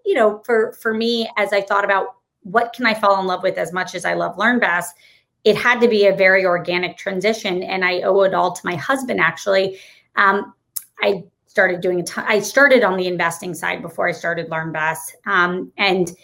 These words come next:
I naturally was gravitating back towards it. I was helping other founders. I had been an investor in companies like Lemonade and Tally and Airtable and a bunch of others. And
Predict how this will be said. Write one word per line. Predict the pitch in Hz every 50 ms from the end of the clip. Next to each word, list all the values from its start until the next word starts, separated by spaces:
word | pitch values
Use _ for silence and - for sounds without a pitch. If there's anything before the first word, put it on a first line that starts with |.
| _ _ _ _ _ _ _ -
I | 175 180 190 196 190 190
naturally | 175 170 185 185 180 - - 214 190 190
was | 185 175
gravitating | 180 - 185 170 175 180 170 - 180 180 180 170
back | 160 175 160 - -
towards | - - 190 185 175 170
it. | 196 185 180
I | 180
was | 175 170 165
helping | - - 196 190 - 190 190
other | 185 185 190 190 185
founders. | - - 185 180 185 185 185 185 185 185 185 180 185 -
I | - 190 190 190 190 190 190 - - _ _ _ _ -
had | - 208 190 170
been | 202 196 196
an | 190 190
investor | 185 185 180 180 175 - - 190
in | 185 175
companies | 170 - 180 175 175 180 185 185 175
like | 180 180 175 - -
Lemonade | 190 214 214 208 196 190 180 180 180 165
and | 175 175 175 160
Tally | - - - 214 202 196 185 185 180 175 175
and | 175 175 175
Airtable | - - 196 202 202 196 - 190 185 180 175
and | 175 180
a | 175
bunch | 170 - 190 190 190 185
of | - -
others. | 240 262 262 247 233 226
And | 214 196 196 190